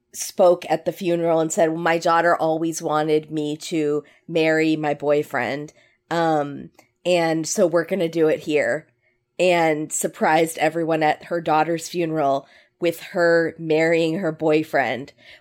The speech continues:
with a giant picture of the daughter propped up, you know, on an easel, and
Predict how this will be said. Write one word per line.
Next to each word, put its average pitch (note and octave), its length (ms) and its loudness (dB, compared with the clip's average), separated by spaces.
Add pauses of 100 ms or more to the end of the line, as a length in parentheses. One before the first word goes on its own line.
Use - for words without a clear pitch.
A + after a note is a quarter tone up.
(100)
with F#3 240 0
a F#3 80 4
giant F3 580 0
picture F3 440 0
of D#3 260 -2
the D3+ 120 0
daughter D3+ 640 0 (360)
propped - 440 -2
up, D#3 360 0
you F#3 180 -2
know, E3 220 4
on D#3+ 280 2
an D#3 120 -4
easel, D#3 680 -2 (520)
and E3 480 0